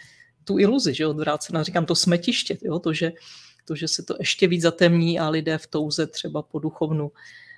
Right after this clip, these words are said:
jo, se jdou, jdou za něčím takovým a zase je to samozřejmě božská hra, aby, aby se to, protože to je to, ta klíčové v Kali Yuze je nejcennější to světlo, že <laughs> to, to je jako,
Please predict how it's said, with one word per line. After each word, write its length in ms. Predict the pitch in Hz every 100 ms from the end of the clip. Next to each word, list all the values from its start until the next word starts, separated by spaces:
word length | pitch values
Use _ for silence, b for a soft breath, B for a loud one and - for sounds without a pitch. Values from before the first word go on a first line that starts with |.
| B -
jo, 220 | 151 147 160
se 480 | - - 151 151 151
jdou, 360 | 147 139 143
jdou 280 | 147 147 147
za 120 | 151
něčím 460 | 151 147 - 165 151
takovým 520 | 143 - 160 165 214
a 140 | 214
zase 280 | 214 226 -
je 40 | 220
to 160 | 208
samozřejmě 480 | 196 190 175 185 180
božská 360 | 160 156 - 180
hra, 260 | 170 170 b b b b b -
aby, 320 | 156 160 160 -
aby 180 | 165 170
se 200 | - 165
to, 240 | 170 160
protože 340 | 160 170 -
to 120 | 160 160
je 80 |
to, 140 | 160 170
ta 120 | 170
klíčové 340 | 170 165 190
v 60 | 175
Kali 220 | 175 170
Yuze 320 | 214 185 175
je 100 | 180
nejcennější 680 | 185 160 - 185 170 170 185
to 140 | 175 170
světlo, 460 | - 151 - 139 120
že 100 | 147
<laughs> 0 |
to, 60 |
to 500 | - - - - -
je 40 | 170
jako, 240 | - 175